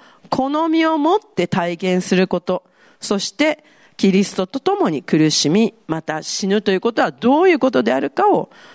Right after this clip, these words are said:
知ることです」というふうになっています。ですから、本当に皆さん今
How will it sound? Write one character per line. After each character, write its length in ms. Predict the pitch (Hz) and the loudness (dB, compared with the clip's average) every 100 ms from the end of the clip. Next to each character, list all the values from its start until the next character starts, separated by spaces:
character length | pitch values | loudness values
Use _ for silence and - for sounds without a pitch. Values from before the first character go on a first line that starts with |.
| - _ | -20 _
知 220 | - - 170 | -6 -2 0
る 140 | 165 | 0
こ 120 | 175 | -2
と 140 | 160 135 | -2 0
で 180 | 196 262 | 0 -2
す」 120 | - | 0
と 80 | 160 | 0
い 80 | |
う 40 | 143 | 2
ふ 80 | 127 | 0
う 60 | |
に 120 | 113 | 0
な 140 | 135 185 | 2 0
っ 20 | |
て 160 | - 143 | 0 -4
い 60 | |
ま 120 | - 147 | -4 -6
す。 280 | - 180 _ _ _ _ - - - - - _ _ _ - | 0 -2 _ _ _ _ -20 -20 -20 -20 -20 _ _ _ -6
で 80 | 208 | -6
す 100 | - | -4
か 100 | 160 | -2
ら、 280 | 185 196 - _ _ _ _ _ | 0 -2 -6 _ _ _ _ _
本 220 | 247 240 | -4 -2
当 140 | 247 | -2
に 140 | 262 262 | 0 2
皆 260 | 233 262 | 2 2
さ 260 | 269 196 165 | -2 -2 -2
ん 120 | - - | -4 2
今 340 | 220 170 | 2 2